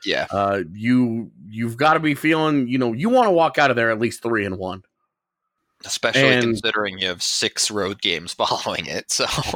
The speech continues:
Speaker 2: Yeah, is it six?
Speaker 1: Yeah, it's, well, it's five, it's a five-game road trip.
Speaker 2: And then they have that week off, and then they
Speaker 1: Yeah,
Speaker 2: go to
Speaker 1: right.
Speaker 2: Vegas. You are a hundred percent correct. My bad.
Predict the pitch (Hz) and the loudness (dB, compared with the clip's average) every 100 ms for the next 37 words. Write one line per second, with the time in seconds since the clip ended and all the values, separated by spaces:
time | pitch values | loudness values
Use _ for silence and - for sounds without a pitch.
0 | - 131 131 110 95 127 160 - - 113 | -6 0 2 2 2 -2 -4 -8 -6 -6
1 | 160 - - 113 _ - - 101 80 107 | -6 -10 -14 -18 _ -16 -4 -2 -2 -2
2 | - - 139 127 120 - 143 143 135 131 | -4 -4 -2 -2 -4 -6 -2 0 -2 -4
3 | 117 - - 131 117 - 147 139 123 131 | -10 -8 -4 -2 -4 -2 -2 -2 -4 -6
4 | 123 107 101 101 - 95 87 - 90 143 | -6 -4 -4 -4 -2 -4 -4 -10 -2 4
5 | 180 175 165 175 156 165 160 156 110 123 | 4 6 4 4 2 0 2 2 2 -2
6 | 139 123 120 92 - - - 123 139 135 | -2 0 -2 -2 -10 -16 -6 0 2 2
7 | 127 123 117 - 123 113 101 95 - 113 | 2 2 2 2 2 2 0 -2 -4 -2
8 | 101 92 120 117 110 - 92 92 - - | -2 -2 -2 -2 -4 -8 -10 -10 -12 -12
9 | - 120 90 87 101 | -4 -4 -4 -8 -14